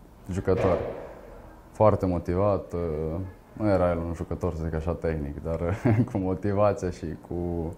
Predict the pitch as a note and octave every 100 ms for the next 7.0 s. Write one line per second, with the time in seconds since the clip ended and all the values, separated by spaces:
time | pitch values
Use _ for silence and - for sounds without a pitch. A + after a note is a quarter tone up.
0 | - - - - G2 G#2+ F#2+ F2 F2 F2
1 | E2+ D#2 E2 F2+ - - - F2 F2 F#2+
2 | G2+ F2+ D#2+ - D#2+ D#2 C#2+ C#2+ F2+ E2+
3 | E2+ F2+ E2 D#2+ F2+ F#2+ E2+ D#2 D#2+ -
4 | E2+ D#2 - D2+ D2+ D2+ D2+ - - -
5 | - - - - G2+ A2 G#2+ G#2 G#2 G#2+
6 | - G#2 G2+ - G2 F#2+ F#2+ F#2 F#2